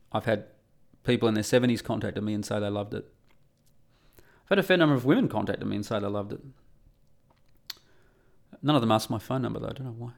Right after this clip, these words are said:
why. Um, get 'em for Christmas.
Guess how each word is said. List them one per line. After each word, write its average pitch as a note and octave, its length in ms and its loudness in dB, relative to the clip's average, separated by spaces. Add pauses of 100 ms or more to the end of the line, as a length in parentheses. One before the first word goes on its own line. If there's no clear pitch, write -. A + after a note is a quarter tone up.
(1300)
why. B2 380 8
Um, A2 320 -2 (2500)
get E3+ 160 6
'em E3+ 160 2
for E3 140 -6
Christmas. F3+ 400 -4